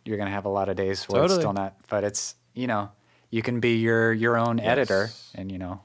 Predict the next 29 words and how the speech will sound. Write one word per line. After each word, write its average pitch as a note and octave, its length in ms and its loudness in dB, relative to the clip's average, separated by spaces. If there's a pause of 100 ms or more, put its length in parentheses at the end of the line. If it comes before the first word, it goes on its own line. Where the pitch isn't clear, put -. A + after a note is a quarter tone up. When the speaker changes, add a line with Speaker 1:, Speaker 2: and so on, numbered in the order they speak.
(140)
Speaker 1:
come G#2 180 -6
up G2 140 -8
with G2 120 -8
the G2 60 -10
gold, - 140 0
Speaker 2:
Yes. D#2+ 240 -4
Speaker 1:
so. F#2 200 -10 (140)
Speaker 2:
Yeah, F#2 180 -8 (260)
totally. F2 420 -12 (1600)
Yeah, B2+ 160 -6
man. A2 100 -6
Speaker 1:
Awesome. F#2+ 380 -10 (340)
So C3+ 300 2
when C3+ 220 2
is D3 240 -2
you, D#3 160 -4
when D3 240 0
is D3+ 200 -2
your, C#3+ 220 4
uh, C3 200 4
release B2+ 280 0
Speaker 2:
The B2 60 2
Speaker 1:
show? C3+ 140 2
Speaker 2:
release E3+ 140 0
show D#3 320 2
was B2+ 320 0
on A2 440 -2
January G#2 460 -4
fifth. - 520 -18